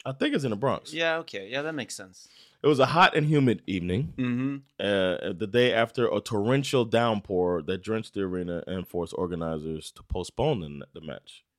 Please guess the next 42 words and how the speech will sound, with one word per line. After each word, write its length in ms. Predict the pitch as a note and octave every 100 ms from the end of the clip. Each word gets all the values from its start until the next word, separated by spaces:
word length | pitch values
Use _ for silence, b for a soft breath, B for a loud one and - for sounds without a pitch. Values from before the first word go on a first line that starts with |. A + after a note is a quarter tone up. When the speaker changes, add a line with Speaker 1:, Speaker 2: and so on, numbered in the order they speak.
| _ _
Speaker 1:
by 140 | E2
a 20 | C#2
day. 160 | C#2
So 140 | C#2 D2+
they 80 |
were 60 | F2
like, 280 | C#2+ C2+ G2+
"Man, 100 | G#2+
it's 100 | D2
too 80 | -
much 160 | G#2+ F#2+
rain. 220 | G2+ F#2+
We'll 100 | F#2
do 140 | F2
it 80 | D2+ -
tomorrow." 340 | - D#2 D#2+ - _ _ _ _ _ _ _ _ _ -
I 120 | -
watched 300 | A3 G#3 -
the 80 | E3
fight 320 | F#2+ F#2+ - _ _
myself 520 | G2+ G2 F2+ C2 - - _ _ _ _ _ _ _
'cause 140 | F#2+
I 60 | F2+
love 220 | F#2 F2+
boxing. 320 | D#2+ D#2+ - _ _ _
Uh, 480 | G#2+ G2+ F#2 F2 F2+ A2+ _ _ _ _
it 140 | - C#3+
was 160 | D3
a 40 | D3
good 300 | A2+ C#3 C3+
fight, 280 | C#3+ D3 F2+
man. 280 | G2 G2 A#2
Speaker 2:
Okay. 480 | B2+ - C3 D#3 A2
Speaker 1:
I 60 | G2+
watched 380 | A2 C#3+ D3+ -
it. 40 |
I 60 | A2
was, 160 | A#2 A2+
like, 160 | G#2
sitting 340 | - C#3+ B2 B2+
there, 380 | A#2 A2+ A2+ -
uh, 520 | G2 G2 F#2+ F#2+ F2